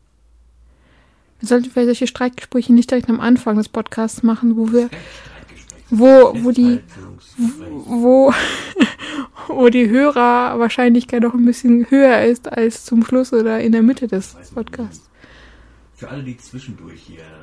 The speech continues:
Speaker 2: es nicht aushalten und, äh,
Speaker 1: Vorspulen.
Speaker 2: abschalten. Es war uns ein Fest.
Speaker 1: Es war super schön,
Speaker 2: Es war
Speaker 1: danke.
Speaker 2: ein schönes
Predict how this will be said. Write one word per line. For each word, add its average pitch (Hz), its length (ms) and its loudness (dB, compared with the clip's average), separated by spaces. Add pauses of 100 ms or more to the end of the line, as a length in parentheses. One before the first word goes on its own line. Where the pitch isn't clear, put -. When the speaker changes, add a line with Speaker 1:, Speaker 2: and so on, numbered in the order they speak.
Speaker 2:
es - 120 -20
nicht 95 160 -20
aushalten - 480 -20
und, - 320 -20
äh, - 920 -20
Speaker 1:
Vorspulen. 240 500 0 (1080)
Speaker 2:
abschalten. 98 720 -20 (240)
Es 101 180 -20
war 107 120 -14
uns 104 120 -20
ein 101 120 -18
Fest. 110 240 -20 (300)
Speaker 1:
Es - 200 -4
war 262 120 2
super 226 320 -2
schön, 220 300 -2
Speaker 2:
Es 226 60 -2
war 226 100 0
Speaker 1:
danke. 233 220 0
Speaker 2:
ein 240 100 -8
schönes 214 260 -16